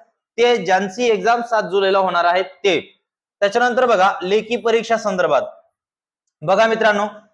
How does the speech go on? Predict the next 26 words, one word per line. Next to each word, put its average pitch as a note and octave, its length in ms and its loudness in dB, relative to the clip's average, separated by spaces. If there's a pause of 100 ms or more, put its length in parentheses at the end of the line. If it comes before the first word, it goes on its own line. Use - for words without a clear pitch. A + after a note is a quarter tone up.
(240)
ग्राउंड G3+ 260 2
मध्ये B3 260 2
तुम्हाला A#3 280 0
कितीही A3+ 340 -2
मार्क G#3+ 280 0
मिळू G#3 220 2
द्या G3+ 140 0
किंवा G#3 400 -2
जास्त F#3+ 320 -2
जास्त A3+ 280 0
घेण्याचा F#3 380 0
प्रयत्न A3+ 440 -2
करा, E3+ 240 2 (340)
परंतु A3+ 280 -2
लेखी G#3+ 320 0
परीक्षेचं A3+ 500 0
टेन्शन G#3 340 -4
घेऊ G3+ 240 0
नका E3+ 260 -2
रे. C3+ 140 -2 (600)
लेखी G3+ 320 0
परीक्षेचं A#3 440 0
टेन्शन A3 360 2
अजिबात A3 300 0
घेऊ G#3 180 0
नका. G#3+ 280 2